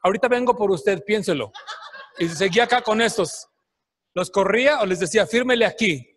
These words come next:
Cuesta setecientos tres pesos, fírmele aquí de una vez".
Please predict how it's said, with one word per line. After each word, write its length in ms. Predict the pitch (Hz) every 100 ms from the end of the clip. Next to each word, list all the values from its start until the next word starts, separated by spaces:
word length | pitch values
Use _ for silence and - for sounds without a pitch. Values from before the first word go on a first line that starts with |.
| _ _
Cuesta 260 | 208 214
setecientos 560 | 190 185 170 202 202 190
tres 180 | 214 208
pesos, 320 | 269 285 294
fírmele 320 | 240 233 220
aquí 200 | 180 208
de 80 | 202
una 120 | 196
vez". 400 | 180 127 - -